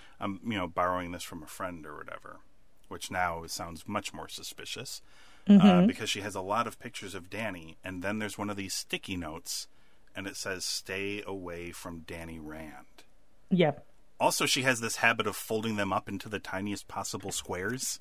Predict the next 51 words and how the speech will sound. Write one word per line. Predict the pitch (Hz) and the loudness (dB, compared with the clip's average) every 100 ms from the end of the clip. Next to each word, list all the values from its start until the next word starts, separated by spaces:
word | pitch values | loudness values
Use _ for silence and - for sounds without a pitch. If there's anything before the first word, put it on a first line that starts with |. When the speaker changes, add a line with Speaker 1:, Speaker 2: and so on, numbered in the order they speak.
| 175 | 4
Speaker 2:
Yeah, | 196 185 185 175 190 226 - - | 6 8 10 10 8 6 0 4
Speaker 1:
Which | 175 | 6
I | 165 | 8
Speaker 2:
yeah. | |
Speaker 1:
notice | 196 - - | 6 0 -6
is | 98 | -8
a, | 101 98 98 | -8 -10 -8
a | 98 | -6
bit | 98 95 | -4 -6
of | 95 | -6
a | 90 | -6
tick, | 104 104 - | -8 -10 -8
which, | 104 - | -6 2
by | 135 | 4
the | 107 | 6
way, | 101 95 87 - | 8 6 4 2
I | 98 95 | 4 4
can | - 98 | 2 -6
relate | 87 87 92 - | -4 -4 -6 -8
to. | - 82 | -12 -6
I | 85 82 - 90 | -6 -8 -12 -8
love | 87 - | -8 -8
to | 87 | -14
fold | - 92 82 | -8 -8 -8
things | 90 90 87 - - - - | -10 -8 -8 -10 -16 -20 -8
into | 101 92 98 | -6 4 10
a | - | 12
Speaker 2:
<laughs> | - | 10
Speaker 1:
small, | 104 95 98 101 101 - | 6 6 6 4 0 -2
uh, | 92 90 87 87 85 85 | 0 0 0 -2 -2 -2
a | |
square | - - 98 90 85 | -4 -2 0 0 -2
as | 85 - | -4 -6
possible, | - 87 - 82 78 - | -6 -6 -6 -10 -12 -12
but, | - 82 - | -10 -2 6
Speaker 2:
Mm-hmm. | 180 175 175 175 202 - - - | 8 8 6 4 2 0 -14 -6
Speaker 1:
uh, | 92 90 87 85 - - - - - | -2 0 -2 -4 -14 -20 -20 -20 -4
maybe | 113 117 127 | 4 4 6
that | 123 127 | 6 8
means | 147 147 | 8 8
I'm | 147 | 6
as | 151 - | 4 2
crazy | - 240 151 120 117 127 | 6 6 6 4 2 4
as | 127 123 | 4 6
Mary | 131 113 95 | 6 6 6
is, | 87 76 | 0 0
but | 165 | 2
I | 180 | 4
hope | 214 165 | 2 4
not. | 95 82 - - - - - - | 2 2 -4 -12 -20 -20 0 8
Uh, | 233 214 208 202 | 10 12 12 12